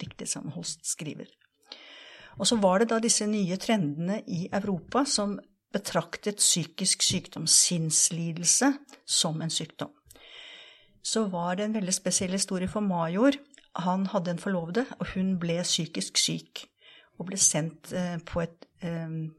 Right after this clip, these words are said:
privat sykehus i Nord-Tyskland, som jo var vanlig for de som hadde litt penger. Og, eh, der så han jo hvordan man behandlet og tok vare på de som var psykisk syke. Så han fikk en faglig bakgrunn for hvordan man kunne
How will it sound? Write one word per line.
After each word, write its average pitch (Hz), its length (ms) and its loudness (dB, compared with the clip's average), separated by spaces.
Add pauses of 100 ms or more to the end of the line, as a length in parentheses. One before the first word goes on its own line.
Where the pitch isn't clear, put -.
(100)
privat 170 440 -2
sykehus 185 680 0 (160)
i 175 300 -2
Nord-Tyskland, 180 580 -2 (240)
som 196 300 2
jo 196 120 2
var 196 160 6
vanlig 175 400 2
for 196 100 2
de 170 100 0
som 185 160 -2
hadde 165 180 0
litt 160 140 -6
penger. 156 300 0 (200)
Og, 202 280 2 (520)
eh, 202 260 2 (320)
der 190 280 4
så 170 500 6
han 196 180 2
jo 269 140 4 (440)
hvordan 175 360 2
man 196 340 2
behandlet 170 640 -2
og 185 100 -4
tok 196 220 -6
vare 175 300 0
på 180 140 -2
de 170 120 -4
som - 160 -4
var 170 60 -2
psykisk - 460 -6
syke. - 380 -2 (880)
Så - 140 -4
han 202 100 2
fikk - 400 -6
en 202 100 0
faglig 185 540 0
bakgrunn 202 540 -2
for - 180 -4
hvordan 165 320 -6
man 165 180 -4
kunne 175 480 -4